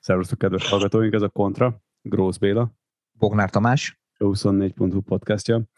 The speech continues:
Speaker 1: A mai adásunkban pedig a, mai adásunkban pedig az agyrázkódásra fogunk beszélni, és a mai vendégünk doktor Vági Beatrix neurológus főorvos.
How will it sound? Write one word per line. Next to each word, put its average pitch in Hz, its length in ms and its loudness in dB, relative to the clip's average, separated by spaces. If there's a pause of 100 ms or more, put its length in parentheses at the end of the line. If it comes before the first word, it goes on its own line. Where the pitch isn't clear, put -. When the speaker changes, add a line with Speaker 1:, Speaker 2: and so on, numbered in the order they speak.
(380)
Speaker 1:
A 104 60 0
mai 107 200 4
adásunkban 92 600 0
pedig - 300 -2
a, 101 340 0 (200)
mai 110 300 0
adásunkban 101 400 0
pedig - 180 0
az 95 100 0
agyrázkódásra - 760 -2
fogunk 95 180 -2
beszélni, 101 560 0
és 107 260 -2
a 104 260 2
mai 98 240 0
vendégünk 92 480 0
doktor 98 260 -2
Vági 92 260 0
Beatrix 87 480 -4
neurológus 90 600 0
főorvos. 95 640 0